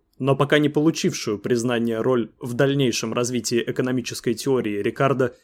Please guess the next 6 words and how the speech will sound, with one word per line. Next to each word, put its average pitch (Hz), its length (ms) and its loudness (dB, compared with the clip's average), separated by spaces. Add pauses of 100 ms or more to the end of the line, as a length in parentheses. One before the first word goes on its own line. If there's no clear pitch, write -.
(160)
и 127 80 2
её 127 240 4
философского 131 680 -2
союзника, 180 720 0 (320)
бентамовского 151 800 2
утилитаризма, 151 880 -2